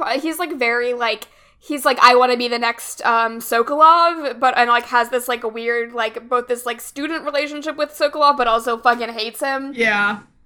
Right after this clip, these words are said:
Speaker 2: He, like, mentions, like, a lot of times, it's like, what he wants most specifically is the Clockwork Soldiers to be cheaper to make,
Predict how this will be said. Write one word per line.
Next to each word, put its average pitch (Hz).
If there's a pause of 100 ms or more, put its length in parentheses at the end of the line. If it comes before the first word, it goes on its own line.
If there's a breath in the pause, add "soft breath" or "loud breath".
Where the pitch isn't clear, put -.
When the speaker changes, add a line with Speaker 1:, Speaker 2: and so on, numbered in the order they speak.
(1120)
Speaker 2:
He, 294
like, 330
mentions, 277
like, 311 (120)
a 247
lot 202
of 214
times, 214
it's 226
like, 233
what 247
he 294
wants 240
most 233
specifically 247
is 214
the 233
Clockwork 220
Soldiers 233
to -
be 214
cheaper 220
to 214
make, 214